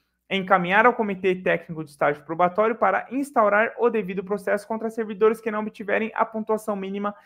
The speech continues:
exigida em lei e regulamentação própria. Bacana, gente? E aí? Foi difícil? Foi fácil? Tá? Lembrando, tá? Quiser um curso completo aí, inclusive com legislação municipal, que já está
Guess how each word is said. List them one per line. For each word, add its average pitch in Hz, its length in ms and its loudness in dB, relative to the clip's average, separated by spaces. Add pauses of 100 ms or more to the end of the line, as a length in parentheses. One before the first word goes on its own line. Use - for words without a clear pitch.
(240)
exigida 180 680 2 (240)
em 220 200 0
lei 160 400 -2 (160)
e 170 120 6
regulamentação 139 1160 -4 (460)
própria. - 400 -8 (260)
Bacana, 294 420 8
gente? 247 280 0
E 285 60 6
aí? 196 320 2 (260)
Foi 190 160 0
difícil? 254 560 0 (300)
Foi 180 180 0
fácil? 214 480 4 (180)
Tá? 220 240 4 (300)
Lembrando, 226 540 2
tá? 196 360 0 (160)
Quiser 233 220 2
um 220 140 2
curso 208 400 -8
completo 208 580 0
aí, 170 300 -2 (240)
inclusive 202 760 -6 (140)
com 185 220 -4
legislação 190 1000 -2
municipal, 165 640 -2
que 175 80 -12
já 185 220 -2
está 185 360 -2